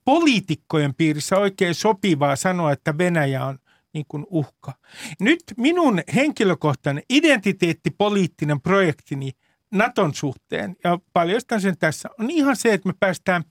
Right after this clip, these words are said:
pelosta pois. Ja me päästään semmoisesta kummallisesta kaksijakoisesta suhteesta, pelonsekaisesta suhteesta Venäjään pois.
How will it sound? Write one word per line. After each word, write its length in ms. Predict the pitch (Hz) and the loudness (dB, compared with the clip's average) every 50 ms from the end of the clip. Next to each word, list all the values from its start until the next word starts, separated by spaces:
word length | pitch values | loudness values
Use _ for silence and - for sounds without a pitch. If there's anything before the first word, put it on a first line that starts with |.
| _ - | _ 0
pelosta 680 | 247 277 311 277 220 170 143 - - - - - 135 120 - _ | 2 4 4 4 4 2 0 0 -6 -12 -8 -6 -6 -6 -6 _
pois. 640 | - 156 147 143 135 117 113 - - - - - - _ _ _ _ _ _ _ - - - - - - | 0 2 2 2 0 -2 -4 -10 -12 -12 -14 -16 -20 _ _ _ _ _ _ _ -20 -20 -20 -16 -6 -2
Ja 60 | 170 | -2
me 60 | 175 | -2
päästään 560 | 160 - - 240 254 233 - - 214 208 202 196 | 0 2 2 2 2 2 0 0 0 0 0 0
semmoisesta 480 | - 208 202 196 156 196 190 - 196 190 _ - | -2 -2 -2 -2 -4 -4 -4 -4 -6 -10 _ -2
kummallisesta 920 | - 302 320 359 302 247 226 214 202 196 190 180 160 190 175 - - 170 - | 2 4 4 4 4 2 4 4 4 4 2 0 0 0 -2 -2 -4 -4 -2
kaksijakoisesta 1000 | - 208 220 - - - - 180 165 151 - - 165 151 143 143 135 - - - 151 | 0 -2 -2 -2 -6 -6 -2 0 0 0 0 0 -2 0 0 -2 -4 -6 -4 -6 -4
suhteesta, 720 | - - 190 156 - _ - 156 147 131 - - 156 - - | -4 -4 -8 -8 -8 _ -4 -2 -2 -2 -2 -4 -6 -4 -2
pelonsekaisesta 840 | 214 214 214 208 175 139 160 - - 151 139 139 139 - _ - 143 | 0 0 2 0 0 -2 -2 -2 -2 -2 0 -2 -4 -8 _ -10 -6
suhteesta 680 | - 175 170 147 - - - 147 123 - - - 139 - - - - - _ - 160 | -4 -2 -4 -4 -4 -2 -2 -2 -2 -2 -2 -4 -4 -4 -6 -20 -20 -20 _ -4 -2
Venäjään 600 | 180 175 165 151 143 139 135 135 127 123 120 120 - - _ _ _ _ _ _ - 165 | 0 0 0 0 0 0 -2 -2 -2 -2 -4 -6 -10 -14 _ _ _ _ _ _ -4 -2
pois. 320 | 160 135 127 120 - - | -2 -2 -4 -6 -12 -16